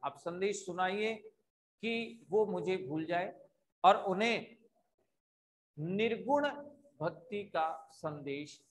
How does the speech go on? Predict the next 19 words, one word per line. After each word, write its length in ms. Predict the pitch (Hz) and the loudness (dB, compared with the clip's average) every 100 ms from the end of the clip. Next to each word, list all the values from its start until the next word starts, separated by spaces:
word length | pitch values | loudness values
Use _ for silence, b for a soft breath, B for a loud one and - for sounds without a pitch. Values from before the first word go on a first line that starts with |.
| _ 131 | _ -16
योग 680 | 131 160 220 262 - - - | -6 0 2 2 0 -12 -18
साधना 560 | - 147 143 147 160 165 | -8 -6 -6 -6 -10 -10
का 180 | 170 165 | -10 -10
संदेश 580 | - 143 135 143 147 139 | -12 -14 -10 -10 -8 -8
आप 180 | 120 - | -8 -10
सुना 320 | - 120 101 | -18 -12 -14
दो, 180 | - 92 _ _ _ _ _ _ _ _ - | -14 -20 _ _ _ _ _ _ _ _ -2
जिससे 460 | 208 208 - 226 247 - - - - 143 | -2 0 4 6 6 0 -14 -18 -12 0
वो 400 | 196 196 202 196 | 4 4 0 -6
मुझे 300 | 160 170 190 | -6 0 0
छोड़कर, 640 | 190 165 160 160 185 208 208 - - 139 | 0 -6 -6 -2 0 0 0 -12 -18 -10
मुझे 420 | 143 196 196 277 | -4 -2 0 -2
भूल 300 | 202 175 196 190 | 0 0 0 0
करके 380 | 185 175 185 165 - _ - | -2 0 -2 -4 -8 _ -10
निर्गुण 540 | 151 196 208 233 262 233 | -2 -2 0 -2 -2 -2
भक्ति 360 | 165 - 180 | -6 -6 -8
में 140 | 180 180 | -4 -2
लग 220 | 147 151 | -2 0
जाए, 320 | 185 208 240 | 4 4 4